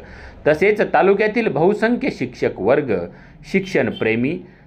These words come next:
नागरिक मुंबई पुण्यावरून उपस्थित झालेले स्थानिक ग्रामस्थ, पालकवर्ग व समस्त ग्रामस्थ गुंजाळवाडीकर मोठ्या संख्येने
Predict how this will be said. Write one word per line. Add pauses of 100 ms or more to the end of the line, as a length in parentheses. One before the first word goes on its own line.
(100)
नागरिक
मुंबई
पुण्यावरून
उपस्थित
झालेले
स्थानिक
ग्रामस्थ, (540)
पालकवर्ग (340)
व
समस्त
ग्रामस्थ
गुंजाळवाडीकर
मोठ्या
संख्येने